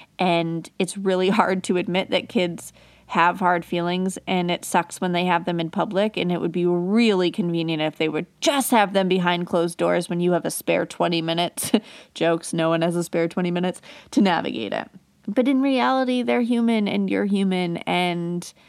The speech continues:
other people's opinions of you do not matter.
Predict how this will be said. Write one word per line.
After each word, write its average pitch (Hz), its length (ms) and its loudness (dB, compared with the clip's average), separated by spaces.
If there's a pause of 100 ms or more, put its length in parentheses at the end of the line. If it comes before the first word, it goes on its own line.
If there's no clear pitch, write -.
(300)
other 226 340 2
people's 202 640 -4 (100)
opinions 185 600 -2
of 208 140 -4
you 247 340 0 (640)
do 165 180 -2
not 151 260 -4
matter. 147 480 -6